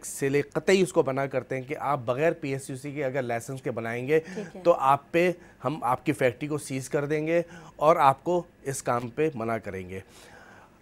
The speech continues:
Speaker 1: जब वो हमसे लाइसेंस ले लेता है, तो उसके बाद हम उसकी बाकायदा क्वार-, क्वार्टरली मॉनिटरिंग करते हैं।
Speaker 2: अच्छा।
Speaker 1: बाकायदा क्वार्टरली मॉनिटरिंग
Speaker 2: इसके
Speaker 1: करते हैं।
Speaker 2: बावजूद इतना
Speaker 1: देखिए।
Speaker 2: सब कुछ हो रहा है।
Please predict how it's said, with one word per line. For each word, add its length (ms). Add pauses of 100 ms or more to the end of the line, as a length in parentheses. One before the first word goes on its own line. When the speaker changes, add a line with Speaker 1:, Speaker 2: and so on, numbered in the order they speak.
(360)
Speaker 1:
जब 140
वो 80
हमसे 240
लाइसेंस 480
ले 80
लेता 260
है, 200
तो 140
उसके 340
बाद 320
हम 220
उसकी 300
बाकायदा 460
क्वार-, 500 (760)
क्वार्टरली 460
मॉनिटरिंग 460
करते 240
हैं। 180 (200)
Speaker 2:
अच्छा। 540
Speaker 1:
बाकायदा 460
क्वार्टरली 600
मॉनिटरिंग 480
Speaker 2:
इसके 40
Speaker 1:
करते 200
हैं। 80
Speaker 2:
बावजूद 320 (120)
इतना 280
Speaker 1:
देखिए। 160
Speaker 2:
सब 160
कुछ 260
हो 120
रहा 120
है। 380